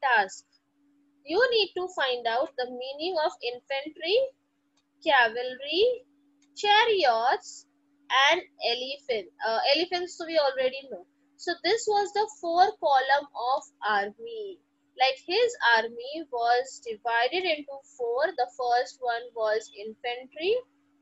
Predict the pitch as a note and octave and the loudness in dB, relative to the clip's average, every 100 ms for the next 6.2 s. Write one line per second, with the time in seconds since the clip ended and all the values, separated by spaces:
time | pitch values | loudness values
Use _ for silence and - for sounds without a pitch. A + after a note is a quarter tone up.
0 | _ - G4+ B4+ G4+ C#4+ C#4 B3 B3 A#3 | _ 2 2 2 0 0 0 -4 -4 -6
1 | A3+ A3+ A3 G#3+ A3+ - _ C4+ A#3 A3+ | -6 -4 -2 -2 -4 -10 _ 0 0 0
2 | B3 C4 C4 D4+ F#4 A#4 A#4 _ - - | -4 -8 -10 -4 -2 -2 -4 _ -16 -10
3 | A#3+ A#3 A#3 D#4 D4 F4+ G#4+ C#4+ A3+ G#3+ | -8 -6 -8 -4 2 2 2 -2 -2 -2
4 | G#3+ _ _ E4+ D#4 A4+ F#4+ C#4 A#3 A#3 | -6 _ _ 0 4 4 4 2 2 0
5 | A3 A3 A#3+ - - B3 B3+ E4 F4+ F#4 | -2 -2 -4 -10 0 4 4 2 4 4
6 | A4 | 4